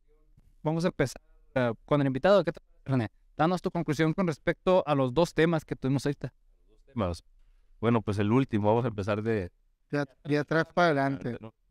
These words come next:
Speaker 2: El último, pues, es que, pues, la gente que tenga ese tipo de,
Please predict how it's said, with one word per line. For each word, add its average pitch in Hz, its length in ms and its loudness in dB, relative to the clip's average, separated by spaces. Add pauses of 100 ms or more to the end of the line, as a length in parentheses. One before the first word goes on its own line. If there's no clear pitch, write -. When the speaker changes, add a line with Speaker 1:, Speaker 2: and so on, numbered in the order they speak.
(520)
Speaker 2:
El 107 140 -2
último, 151 320 0
pues, 110 140 -6
es 113 140 -8
que, 113 400 -2 (760)
pues, 117 140 -6
la 120 100 -6
gente 131 220 0
que 143 80 0
tenga 139 240 0
ese 143 140 -2
tipo 147 380 -2
de, 87 400 0